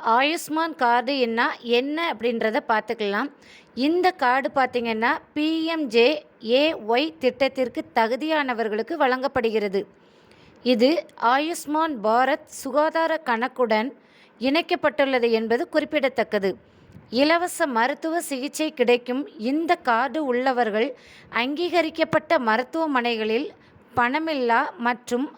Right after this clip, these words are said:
ஆவணமில்லா சிகிச்சைகளை பெறலாம். ஏழை எளிய மக்களுக்காக மத்திய அரசாங்கத்தால் கொண்டு வந்த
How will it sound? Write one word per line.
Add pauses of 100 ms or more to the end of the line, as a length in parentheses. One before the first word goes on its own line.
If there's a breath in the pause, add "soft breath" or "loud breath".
(140)
ஆவணமில்லா
சிகிச்சைகளை (100)
பெறலாம். (1500 loud breath)
ஏழை
எளிய
மக்களுக்காக
மத்திய
அரசாங்கத்தால்
கொண்டு
வந்த